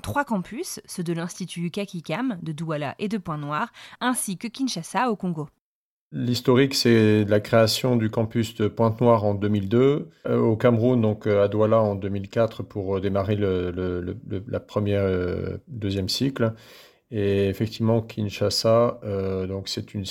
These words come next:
Speaker 2: la signature d'un partenariat avec l'Université Loyola du Congo, euh, en deux mille dix-neuf.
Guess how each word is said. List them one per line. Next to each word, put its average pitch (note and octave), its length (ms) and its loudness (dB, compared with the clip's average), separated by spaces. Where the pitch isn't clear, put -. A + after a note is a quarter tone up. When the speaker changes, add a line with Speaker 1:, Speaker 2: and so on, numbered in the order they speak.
Speaker 2:
la G2+ 140 0
signature A2 400 2
d'un G2+ 120 0
partenariat G#2 580 0
avec G2 260 -2
l'Université G2+ 400 -4
Loyola G#2 400 2
du G2+ 120 -4
Congo, G2+ 500 -4
euh, F#2+ 200 -2
en F#2 200 -2
deux G2+ 80 2
mille A#2 140 4
dix-neuf. G2 520 -4